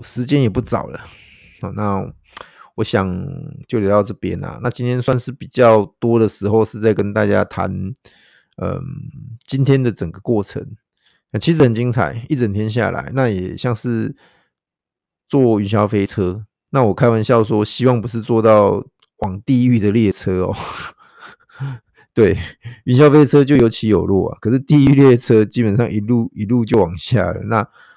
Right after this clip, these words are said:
那、那还好啦，还好啦，打到三万有弹起来，现在感觉又，又比较，呃，有，有喘息的机会跟时间啦。那，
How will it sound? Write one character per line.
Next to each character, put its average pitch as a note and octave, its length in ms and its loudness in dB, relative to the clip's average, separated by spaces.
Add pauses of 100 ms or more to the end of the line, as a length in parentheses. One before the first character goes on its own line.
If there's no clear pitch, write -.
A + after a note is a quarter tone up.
(280)
那、 A2 400 -4
那 G2+ 640 -2
还 A2 180 -2
好 G2+ 140 4
啦， F2 100 -2
还 F#2 160 -2
好 F#2+ 140 0
啦， - 180 -10
打 F#2 140 -6
到 A#2 160 4
三 A2+ 340 0
万 A2+ 160 2
有 F#2 120 -2
弹 G2 200 -6
起 G2 180 -6
来， F2+ 180 -6
现 A2 180 -4
在 G#2 140 0
感 F2+ 200 -6
觉 F2+ 180 -12
又， G2+ 420 0 (320)
又 G#2 240 0
比 - 140 -14
较， G2 540 0 (580)
呃， C#2 400 -8
有， A2+ 280 -2 (360)
有 A#2+ 280 -2 (380)
喘 C3+ 180 4
息 A#2+ 220 4
的 C#3+ 100 8
机 C3+ 220 2
会 C#3+ 160 8
跟 A#2+ 160 6
时 F#2+ 200 -4
间 F#2 280 0
啦。 F#2 320 -6
那， A#2+ 180 0